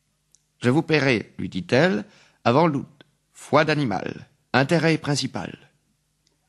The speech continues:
La fourmi n'est pas prêteuse. C'est là son moindre défaut. « Que faisiez-vous au temps chaud ? » dit-elle à cette emprunteuse. « Nuit et jour, à tout venant, je chantais,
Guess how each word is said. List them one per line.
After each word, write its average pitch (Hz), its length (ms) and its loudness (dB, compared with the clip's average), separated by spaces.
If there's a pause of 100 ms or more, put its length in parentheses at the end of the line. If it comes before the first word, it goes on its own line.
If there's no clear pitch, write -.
(960)
La 117 120 4
fourmi 156 400 0
n'est 135 140 2
pas 127 120 0
prêteuse. 87 640 -4 (840)
C'est 82 180 -8
là 95 160 2
son 92 140 -4
moindre 87 360 -4
défaut. « 85 460 -6 (1500)
Que 92 60 -6
faisiez-vous 98 800 0
au 78 60 -4
temps 85 320 -6
chaud ? » 82 600 -6
dit-elle 78 440 -6
à 73 40 -8
cette - 200 -10
emprunteuse. « 82 880 -8 (1700)
Nuit 113 300 2
et 117 80 4
jour, 139 380 0
à 127 80 0
tout 117 140 -4
venant, 110 420 2
je 143 100 -4
chantais, 120 580 -4